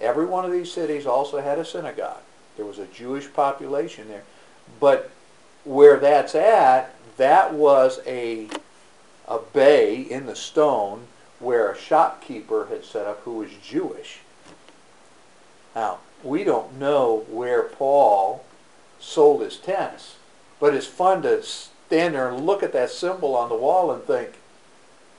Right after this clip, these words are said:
Paul could have done business in any one of these bays. It, it's, it's just really fun to,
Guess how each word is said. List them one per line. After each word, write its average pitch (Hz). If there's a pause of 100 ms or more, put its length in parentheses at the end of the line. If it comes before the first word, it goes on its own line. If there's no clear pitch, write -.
(760)
Paul -
could 160
have 117 (400)
done 143
business 127
in 113
any 120
one 127
of 110
these 92 (100)
bays. - (2500)
It, 139
it's, -
it's 151
just 135
really 123
fun 135
to, 92